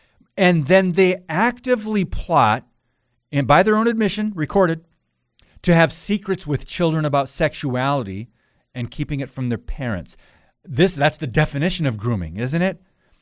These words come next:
So that's according to P J Media. Uh, the first rule of the Rainbow Club is you do not talk about the Rainbow Club,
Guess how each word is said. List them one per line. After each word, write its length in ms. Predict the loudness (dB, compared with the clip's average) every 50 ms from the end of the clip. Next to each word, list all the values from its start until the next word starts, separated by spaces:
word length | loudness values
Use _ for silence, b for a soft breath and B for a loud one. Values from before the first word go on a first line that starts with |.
| _ _ _ _ _ _ _ _ _
So 640 | -8 2 6 8 8 8 6 4 0 -2 -4 -10 _ _ _ _ _ -20
that's 300 | -8 -4 -4 -4 -4 -4
according 320 | -4 -2 -2 0 0 -2
to 60 | -2
P 220 | -4 -2 -2 -2 -2
J 200 | -2 -2 -2 -2
Media. 500 | 0 0 0 2 2 2 4 4 4 4
Uh, 560 | 4 4 4 4 2 2 0 -2 -4 -4 -4
the 100 | -4 -6
first 300 | -6 -4 -4 -4 -4 -4
rule 320 | -2 0 2 2 2 2 0
of 80 | -2
the 100 | -4 -2
Rainbow 440 | 0 0 0 0 0 2 2 2 2
Club 360 | 0 0 2 4 4 4 4
is 360 | 2 2 4 4 4 2 -2 b b b b b b b
you 200 | -4 -2 -2 0
do 180 | 2 2 2
not 280 | 2 2 0 -2 -4 -8
talk 340 | -10 -8 -6 -6 -6 -4 -4
about 280 | -2 -2 -2 -4 -4
the 80 | -8 -10
Rainbow 500 | -6 -4 -4 -4 -4 -4 -4 -6 -6 -6
Club, 440 | -8 -10 -10 -8 -8 -8 -8 -12